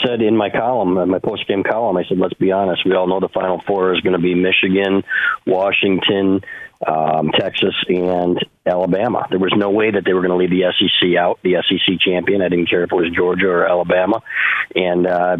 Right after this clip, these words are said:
there was just no doubt in my mind that Florida State, they had their excuse already built in, right, that they didn't have their quarterback. And if that were Michigan that had been left out, we all would have been, would have been squawking, right? There's no question about it. I felt terrible for Florida State. But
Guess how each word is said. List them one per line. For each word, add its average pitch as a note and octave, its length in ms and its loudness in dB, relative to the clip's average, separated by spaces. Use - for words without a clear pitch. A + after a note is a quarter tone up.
there F#2+ 180 -2
was F#2 140 0
just F#2+ 160 0
no F#2+ 120 0
doubt F2+ 220 0
in E2+ 60 2
my E2 120 2
mind E2 380 0
that - 180 -2
Florida E2+ 220 -2
State, F2+ 260 0
they F#2 120 0
had B2+ 100 0
their A2+ 140 0
excuse G2 340 0
already G2 240 0
built G#2 280 0
in, A#2 220 0
right, F2+ 240 2
that G2 120 -4
they G2 80 0
didn't F#2+ 180 0
have F#2+ 100 0
their F#2 120 0
quarterback. G2+ 640 0
And F#2 160 0
if - 120 -2
that A#2+ 120 -2
were A2 120 2
Michigan B2+ 320 0
that B2+ 80 0
had B2 80 0
been B2 160 2
left B2+ 240 -2
out, C3 200 -2
we A2+ 140 2
all A2 180 2
would A2+ 120 2
have A2 80 2
been, A2+ 240 0
would A#2 100 2
have A2+ 80 0
been A2+ 100 0
squawking, A2 540 0
right? G2+ 300 2
There's G#2+ 160 0
no G#2 120 0
question G#2 360 0
about G2+ 260 0
it. F2 80 0
I - 80 2
felt F#2+ 240 -2
terrible F#2+ 360 0
for F2+ 100 -2
Florida F2+ 400 0
State. G#2+ 280 0
But F#2 200 0